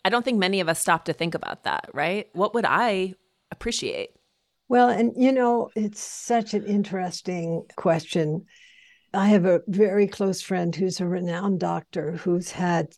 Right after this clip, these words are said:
Speaker 2: several strokes. And his wife called me the other day saying, "You know, my husband had a minor stroke and then a major stroke and has actually said to me,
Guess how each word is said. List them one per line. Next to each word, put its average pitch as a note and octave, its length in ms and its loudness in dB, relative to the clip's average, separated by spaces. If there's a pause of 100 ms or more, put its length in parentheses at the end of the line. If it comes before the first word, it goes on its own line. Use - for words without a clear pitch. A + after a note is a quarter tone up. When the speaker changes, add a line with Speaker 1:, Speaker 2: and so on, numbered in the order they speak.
Speaker 2:
several F3+ 400 0
strokes. - 720 -4
And E3+ 360 0
his F#3+ 400 2
wife F3+ 500 2
called F#3 400 4
me E3 460 0
the E3+ 160 0
other F3 200 -2
day E3+ 520 -2
saying, F3 640 -2 (640)
"You G3 160 4
know, F#3+ 480 0
my E3+ 280 0
husband E3+ 680 -2 (760)
had E3 380 0 (300)
a E3+ 100 -2
minor F3 380 2
stroke F3 500 0
and E3 140 -2
then E3 120 -6
a E3+ 60 -4
major E3+ 460 -2
stroke E3 580 -2 (240)
and G3+ 480 8
has - 480 -2
actually G#3 540 0
said G#3 420 0
to F#3 560 -2
me, F#3+ 400 -2